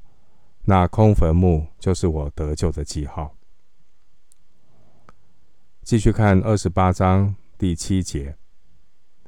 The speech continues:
：“快去告诉他的门徒，说他从死里复活了，并且在你们以先往加利利去，在那里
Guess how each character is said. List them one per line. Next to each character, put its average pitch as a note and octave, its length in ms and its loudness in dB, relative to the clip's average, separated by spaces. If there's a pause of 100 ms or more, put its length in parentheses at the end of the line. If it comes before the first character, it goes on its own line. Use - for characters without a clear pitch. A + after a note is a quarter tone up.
(720)
：“快 A#2+ 200 4
去 A2 220 4
告 G#2 240 4
诉 G2+ 180 2
他 F#2+ 200 2
的 F#2 100 4
门 E2+ 220 4
徒， E2 420 0 (460)
说 - 180 0
他 G#2 180 4
从 F2+ 300 4
死 - 160 -2
里 F#2+ 160 0
复 F2+ 220 2
活 D#2 200 -2
了， E2+ 260 -2 (680)
并 G#2+ 160 6
且 D#2 440 0 (360)
在 G2+ 200 2
你 E2+ 80 4
们 D#2+ 360 0 (420)
以 F2+ 220 -6
先 G#2 400 0 (540)
往 D#2 340 2
加 F#2 260 -2
利 F#2 120 0
利 E2 180 -2
去， D2+ 360 -6 (800)
在 A#2+ 200 2
那 A2 220 6
里 D#2+ 320 -2